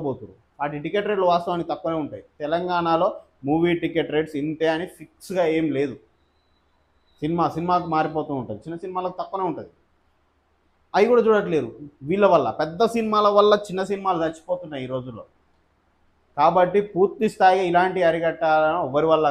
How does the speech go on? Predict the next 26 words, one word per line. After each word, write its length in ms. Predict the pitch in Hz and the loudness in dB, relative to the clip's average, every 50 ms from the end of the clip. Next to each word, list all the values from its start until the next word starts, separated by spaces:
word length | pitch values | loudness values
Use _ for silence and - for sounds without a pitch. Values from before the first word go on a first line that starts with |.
| 131 | 2
కాదు. 160 | 127 120 131 160 - - | 0 0 -2 -4 -6 -6
కాకపోతే 360 | 147 143 147 156 156 175 180 - - - | -6 -6 -6 -6 -8 -10 -10 -10 -10 -12
కొద్దిగా 220 | 156 147 151 151 - - | -10 -8 -6 -8 -6 -6
క్రమబద్ధీకరణ 720 | 151 147 170 175 175 185 180 175 170 160 165 151 151 139 127 131 | -6 -4 -2 0 0 0 0 0 -2 -2 -2 -4 -4 -6 -10 -10
చేయొచ్చు. 320 | 127 123 127 - - 196 - - _ _ _ _ _ 135 | -10 -12 -12 -14 -16 -18 -18 -18 _ _ _ _ _ -4
దీనికి 240 | 151 165 180 170 170 156 139 | -2 -2 0 -2 -2 -2 -2
ఒకటే 240 | 131 156 151 190 - - 147 | -2 0 0 0 0 0 0
మార్గం. 300 | 143 139 135 135 123 - - _ _ _ _ _ _ _ _ | -2 -2 -4 -6 -10 -10 -12 _ _ _ _ _ _ _ _
ఆయన 240 | 123 135 151 156 156 147 139 135 135 | -4 -2 -2 0 -2 -2 -2 0 0
ఓ 20 | 143 147 143 - | 0 0 0 -2
కోటి 220 | 151 165 170 165 175 | -2 -2 -2 -2 -4
రూపాయలు 220 | 170 175 175 175 175 | 0 0 2 2 2
పెట్టి 180 | 175 170 170 160 151 | -2 -4 -4 -4 -4
సినిమా 220 | 165 160 160 160 156 156 | -4 -4 -2 -2 -2 -2
తీస్తుండా, 420 | 156 147 - - 147 143 139 139 143 143 143 143 131 | -4 -6 -8 -10 -10 -4 -2 0 2 2 2 2 0
వంద 160 | 135 139 147 156 156 156 | -2 -4 -4 -6 -6 -6
కోట్లు 220 | 165 160 156 156 156 160 | -6 -8 -6 -6 -6 -6
పెట్టి 160 | 156 151 143 139 | -6 -6 -10 -10
సినిమా 220 | 143 147 139 139 135 135 | -10 -8 -8 -8 -8 -10
తీస్తుండా, 360 | 135 127 _ - 135 127 131 131 131 120 | -10 -12 _ -18 -10 -6 -4 -4 -4 -4
వెయ్యి 160 | 123 131 143 143 143 | -6 -8 -10 -8 -8
కోట్లు 220 | 151 143 143 139 135 - | -10 -10 -10 -12 -14 -16
సినిమా 200 | 139 135 131 131 127 | -14 -12 -10 -10 -10
తీస్తుండా, 320 | 123 123 - _ 127 127 143 | -12 -14 -16 _ -10 -8 -8
ప్రభుత్వానికి 580 | - - 139 131 131 131 - 139 139 147 139 131 | -4 -2 -2 -2 -2 -6 -8 -10 -10 -8 -8 -10
అనవసరం. 500 | 123 127 123 120 117 - 117 123 127 123 | -10 -10 -12 -12 -14 -14 -14 -14 -14 -14